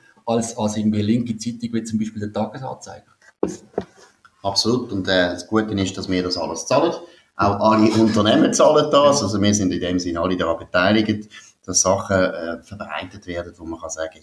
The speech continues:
Speaker 2: ja, ist nicht die letzte Wahrheit. Gut, was haben wir sonst noch als grosse Themen?
Speaker 1: Du hast hier ein Merkblatt vom seco genauer angeschaut,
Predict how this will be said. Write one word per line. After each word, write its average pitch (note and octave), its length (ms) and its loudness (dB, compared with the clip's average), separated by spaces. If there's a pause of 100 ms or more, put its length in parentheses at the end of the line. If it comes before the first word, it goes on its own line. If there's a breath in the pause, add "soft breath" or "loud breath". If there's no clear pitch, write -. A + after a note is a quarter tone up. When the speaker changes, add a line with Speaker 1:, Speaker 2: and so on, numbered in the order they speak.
Speaker 2:
ja, - 160 0 (720 loud breath)
ist A3 280 4
nicht D#3+ 300 4
die C3 80 6
letzte B2 440 4
Wahrheit. B2 580 2
Gut, D#3+ 180 4 (420 loud breath)
was F3+ 240 4
haben D#3+ 180 6
wir D3+ 100 6
sonst D#3+ 320 4
noch D#3+ 280 4
als - 180 2
grosse C#3 460 2
Themen? D3 540 2 (200)
Speaker 1:
Du B2+ 140 -2
hast C3 260 -2
hier A2+ 200 2
ein A#2+ 240 -2
Merkblatt A#2 580 0
vom A2+ 200 -4
seco E3+ 460 -4
genauer D#3+ 320 -2
angeschaut, C3+ 500 -2